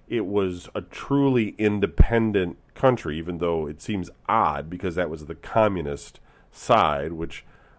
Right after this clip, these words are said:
wouldn't allow people their freedoms. But because, you know, they were a dominated people that eventually ran, you know, French farms and all this other stuff that, um, they didn't want, you know, colonialists and,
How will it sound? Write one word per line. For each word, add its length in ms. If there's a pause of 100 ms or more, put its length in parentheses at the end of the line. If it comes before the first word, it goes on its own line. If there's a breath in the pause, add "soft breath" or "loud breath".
(280 soft breath)
wouldn't 320
allow 300
people 280
their 180
freedoms. 720 (720 soft breath)
But 340 (120)
because, 1120 (140)
you 80
know, 120
they 140
were 160
a 60
dominated 640
people 360
that 120
eventually 460
ran, 480
you 100
know, 220 (300 soft breath)
French 440
farms 680
and 100
all 100
this 160
other 220
stuff 380
that, 320 (360 soft breath)
um, 220
they 80
didn't 260
want, 360
you 120
know, 160
colonialists 1120
and, 540